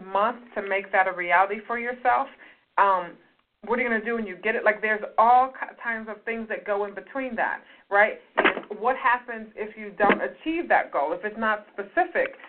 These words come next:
you don't even know if you've achieved it, right? Because you just wanted to lose as much as you could or make as much as you can. But I think sometimes we forget the itty-bitty details that go in between making a decision or setting a goal.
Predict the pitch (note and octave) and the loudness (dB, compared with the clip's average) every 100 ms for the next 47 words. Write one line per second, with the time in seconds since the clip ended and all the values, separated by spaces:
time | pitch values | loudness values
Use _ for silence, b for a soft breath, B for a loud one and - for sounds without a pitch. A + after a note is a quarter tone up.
0 | B - D#4 D#4+ D4 B3+ B3 A#3 A#3 G#3+ | B 0 2 4 2 0 0 0 -2 -8
1 | A3+ E4 F4+ - B2+ F3 G3+ G#3 G#3+ G3+ | -6 0 0 0 2 4 4 0 -4 -8
2 | A3 A3+ A3+ A3 G#3+ G#3 F#3+ G3 A#3 A#3 | -8 -8 -6 -4 -4 -4 -4 -2 -4 -6
3 | A3+ F3 A3+ B3+ C4+ A#3 A#3+ A3+ G#3 F3+ | -8 -2 0 0 -2 -12 -8 -6 -4 -4
4 | G#3 A3+ - F#3 A3 B3+ A3 G3+ G#3 F3+ | -4 -6 -8 -6 -6 -8 -12 -14 -10 -6
5 | E3+ E3+ B B _ A#3 - A#3+ C4 - | -6 -6 B B _ 2 2 -2 -6 -6
6 | D4+ D4+ C4+ G#3+ A3+ A#3+ - A3+ A3 G#3 | -8 -2 -2 -2 -12 -14 -10 -10 -8 -10
7 | - B3+ D4+ C#4+ A3 G#3+ G#3 F3+ G#3 B3+ | -8 -6 -6 -8 -6 -6 -8 -12 -10 -10
8 | C4 G3+ F3 F3 D#3+ F#3+ F#3 - F#3 F3 | -4 -2 -2 -4 -6 0 2 2 -4 -6
9 | F3 A#3 F#3+ E3+ D#3+ E3 D#3 C#3 E3+ D3 | -6 -8 -8 -6 -8 -8 -14 -8 -6 -4
10 | C#3+ C#3 B - E3+ F#3+ E3+ D3+ C#3 B2+ | -6 -8 B -6 0 2 2 -2 -4 -4
11 | - | -4